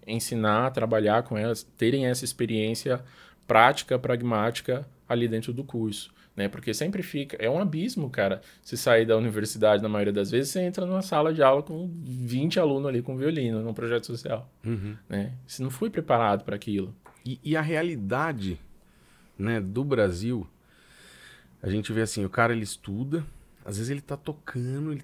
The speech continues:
Speaker 2: tá, como tem muita gente que tá tocando muito bem,
Speaker 1: Uhum.
Speaker 2: mas ele não consegue tocar em orquestra.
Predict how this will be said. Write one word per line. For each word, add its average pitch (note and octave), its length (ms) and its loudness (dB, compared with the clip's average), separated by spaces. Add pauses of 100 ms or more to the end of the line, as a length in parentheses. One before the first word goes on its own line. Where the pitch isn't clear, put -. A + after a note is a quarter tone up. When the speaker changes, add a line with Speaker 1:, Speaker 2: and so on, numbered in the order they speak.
Speaker 2:
tá, - 120 -14 (680)
como A#3+ 240 -2
tem D#3+ 260 -4
muita F3 680 2
gente C3+ 240 -6
que - 60 -16
tá C#3+ 80 -6
tocando F3+ 360 -8
muito F#3+ 500 4
bem, G2 300 -2
Speaker 1:
Uhum. F#2 300 -2 (640)
Speaker 2:
mas E3 180 -6
ele F3 160 -4
não F#3+ 140 -6
consegue F#3+ 380 -8
tocar G3 420 -12
em A3 120 -12
orquestra. G#3 520 -10